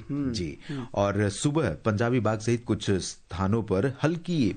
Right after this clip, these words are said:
Speaker 2: बहुत हल्की बारिश दर्ज की गई है।
Speaker 1: हम्म।
Speaker 2: अधिकतम तापमान पन्द्रह डिग्री और न्यूनतम दस डिग्री रहने की संभावना है। दिन में यानी दोपहर के पहले तक हो सकता है कि थोड़ी बहुत बरसात दिल्ली में और भी हो जाए।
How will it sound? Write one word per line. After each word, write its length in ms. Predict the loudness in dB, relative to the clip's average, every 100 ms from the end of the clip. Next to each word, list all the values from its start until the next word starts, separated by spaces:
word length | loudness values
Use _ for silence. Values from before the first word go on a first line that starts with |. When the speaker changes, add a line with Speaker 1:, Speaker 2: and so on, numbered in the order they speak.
| 0
Speaker 2:
बहुत 240 | 0 2
हल्की 220 | 0 2
बारिश 320 | 2 2 0 -2
दर्ज 180 | -4 -2
की 120 | -2
गई 160 | 0 0
है। 120 | -4
Speaker 1:
हम्म। 400 | -8 -16 -12 -2
Speaker 2:
अधिकतम 320 | 0 0 0
तापमान 340 | 0 0 0 2
पन्द्रह 280 | 2 2
डिग्री 260 | 0 2 2
और 120 | 4
न्यूनतम 360 | 4 2 2 2
दस 180 | 0 0
डिग्री 240 | 0 0
रहने 220 | 0 -4
की 220 | -2 -2
संभावना 600 | 0 -2 0 0 2 2 4
है। 220 | 2 0 -6 -8
दिन 140 | -2 2
में 320 | 2 0 -2 -8 0
यानी 300 | 2 2 2
दोपहर 380 | -2 0 0
के 180 | 0 -2
पहले 420 | 0 0 2 0
तक 200 | 0 -2 0
हो 80 | -2
सकता 260 | -2 -2 -4
है 120 | -2
कि 120 | -4
थोड़ी 220 | 0 0
बहुत 160 | 2 0
बरसात 320 | -2 -4 -2
दिल्ली 260 | -2 -2 -2
में 100 | -2
और 240 | 0 0
भी 100 | 2
हो 140 | 2
जाए। 200 | 2 -2